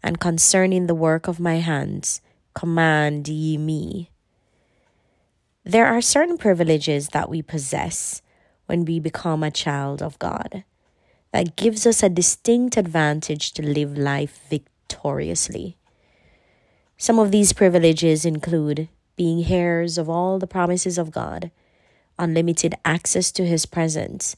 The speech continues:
and being able to tap into God's power.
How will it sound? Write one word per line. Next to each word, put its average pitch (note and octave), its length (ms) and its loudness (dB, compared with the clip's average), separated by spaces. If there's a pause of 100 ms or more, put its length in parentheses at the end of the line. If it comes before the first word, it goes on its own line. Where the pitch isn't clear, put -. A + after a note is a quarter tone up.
(600)
and G#3+ 180 -2
being C#4 300 4
able G3 320 6
to F3+ 160 -2
tap - 640 -6
into E3+ 340 -2
God's D3 580 -2
power. - 560 -4